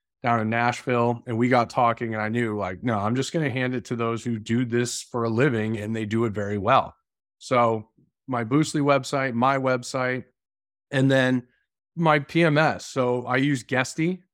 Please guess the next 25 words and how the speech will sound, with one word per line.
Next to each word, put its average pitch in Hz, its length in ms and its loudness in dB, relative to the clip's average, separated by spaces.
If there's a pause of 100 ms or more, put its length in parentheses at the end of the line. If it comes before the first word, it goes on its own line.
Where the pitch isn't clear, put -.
There's 127 160 -2
a 120 60 0
lot 107 340 2
of 131 80 0
'em 135 100 2
out 123 260 0
there, 165 340 -4 (380)
but 139 140 0
just 175 360 2 (160)
none 156 220 4
of 196 80 2
'em 175 140 2
are 135 60 -2
perfect. 127 600 0
I'm 131 160 0
going 143 200 0
through 143 200 -4
issues 131 380 -4
right 113 240 -2
now 123 440 -4
when 120 220 -2
we're 110 120 -2
working 117 380 0
through 123 300 -2
'em, 165 120 -2